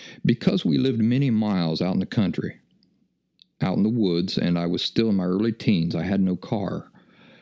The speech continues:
I knew I was going to have to walk all the way into the nearby town in the dark, and it was my plan to walk to my grandpa's house. He had a, a camper trailer, uh, parked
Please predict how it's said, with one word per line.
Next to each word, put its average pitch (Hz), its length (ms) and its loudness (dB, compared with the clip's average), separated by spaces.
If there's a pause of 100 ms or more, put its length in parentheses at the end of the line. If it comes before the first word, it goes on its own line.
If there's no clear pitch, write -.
(320)
I 120 100 2
knew 156 240 2
I - 40 -2
was 151 140 -2
going 131 160 0
to 120 60 2
have 117 180 0
to 113 80 2
walk 104 580 -2
all 139 240 0
the 147 80 2
way 92 640 0 (360)
into 101 300 2
the 85 120 0
nearby 98 440 2
town 82 720 -2
in 92 120 2
the 82 60 0
dark, 80 500 -4 (100)
and - 140 2
it 85 40 2
was 87 140 -2
my 87 100 2
plan 95 460 0 (920)
to - 80 0
walk 135 220 0
to 143 60 4
my 139 100 2
grandpa's 87 520 -2
house. 87 480 -4 (240)
He 92 180 0
had 95 180 -2
a, 90 100 -2 (680)
a 110 60 -6
camper - 460 0
trailer, - 640 -4 (1080)
uh, 82 200 -2 (160)
parked - 440 -4